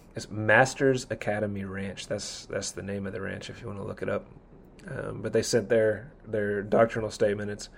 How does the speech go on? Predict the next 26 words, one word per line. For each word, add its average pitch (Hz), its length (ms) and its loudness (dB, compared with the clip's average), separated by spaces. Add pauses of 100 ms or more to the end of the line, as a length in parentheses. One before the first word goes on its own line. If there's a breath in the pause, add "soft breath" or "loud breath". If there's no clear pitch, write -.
(540 loud breath)
a 104 160 6
classic, 117 920 6
uh, 107 180 4
fundamental, 107 1000 2
independent 107 840 -2
Baptist 104 720 0
belief 104 340 -2
statement, 104 600 -2 (300)
uh, 101 240 -4
glorifies 104 640 4
the 104 80 -4
King 107 320 -4
James 104 560 -2 (520 loud breath)
version 110 340 2
of 98 120 0
the 98 80 0
Bible 101 400 4
to 101 140 -10
be 101 120 -4
the 101 140 0
only 104 360 -2
inspired 98 800 2
version 98 340 -4
of 98 140 -8
the 98 60 -6
Bible, 95 580 -2